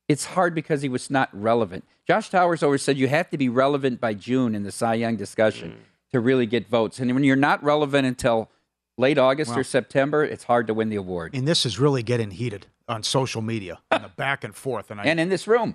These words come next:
Speaker 3: And it, yes, it, it was seventeen nothing Judge
Speaker 1: Yeah.
Speaker 3: M V P.
Speaker 1: Uh,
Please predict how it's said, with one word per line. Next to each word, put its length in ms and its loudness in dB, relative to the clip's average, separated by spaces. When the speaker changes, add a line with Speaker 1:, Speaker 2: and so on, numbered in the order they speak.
Speaker 3:
And 140 -4
it, 140 -6
yes, 480 0
it, 160 0
it 180 2
was 120 0
seventeen 800 0
nothing 500 -2
Judge 560 -4
Speaker 1:
Yeah. 100 -18
Speaker 3:
M 180 -4
V 160 -4
P. 320 -6
Speaker 1:
Uh, 120 -8